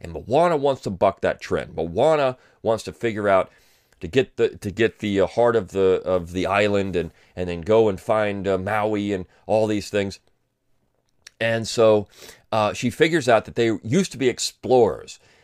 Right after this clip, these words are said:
And the king of the island wants to burn the ships because he realizes this is bad. But Moana figures out that all the things that are happening with her grandmother's help, they have to go and save the island and get the stone back. And, uh, but it's a, the, the idea is to reject tradition.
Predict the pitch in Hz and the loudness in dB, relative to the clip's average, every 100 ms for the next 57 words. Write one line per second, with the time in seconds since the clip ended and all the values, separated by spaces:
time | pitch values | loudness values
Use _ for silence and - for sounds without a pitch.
0 | _ - 113 104 92 - 208 190 123 104 | _ -4 -2 -2 -4 0 2 2 2 2
1 | 92 92 92 101 - 87 76 117 113 98 | 2 2 0 -2 -4 -8 2 4 4 0
2 | - 104 - 92 - 95 87 87 110 104 | -4 -4 -4 -10 -4 -2 -2 -2 2 4
3 | 90 82 85 80 80 76 78 98 92 104 | 2 0 -8 -10 -8 -10 -10 -6 -2 0
4 | 165 147 127 110 101 101 98 - - _ | 0 0 -2 -2 2 4 4 2 -8 _
5 | - 107 123 123 - 113 95 92 98 - | -2 4 4 4 0 -2 -2 0 0 0
6 | 92 117 113 85 120 127 113 98 - 87 | -2 -4 -2 2 2 2 0 -2 0 -2
7 | 82 _ _ - 85 113 - 92 104 101 | -2 _ _ -8 -2 -2 -2 0 2 2
8 | 90 - 107 101 95 - _ _ 98 98 | -2 -2 2 2 0 -6 _ _ -6 -2
9 | 95 101 101 95 92 87 80 113 - - | 0 2 2 0 -2 -6 -4 -6 -6 -6
10 | - 107 101 95 92 92 92 - 80 _ | 0 0 0 0 0 2 2 -2 -10 _
11 | _ - 90 87 - 117 - - - - | _ -4 -2 0 0 -4 -4 -6 -6 -8
12 | - _ _ 85 90 69 98 110 - 101 | -20 _ _ -20 -18 -16 -8 -8 -8 -10
13 | 104 - 120 120 147 127 - 98 95 82 | -8 -4 -2 0 0 0 -2 -6 -4 -2
14 | 80 - 95 123 - 67 | -4 -4 -2 -2 -2 -10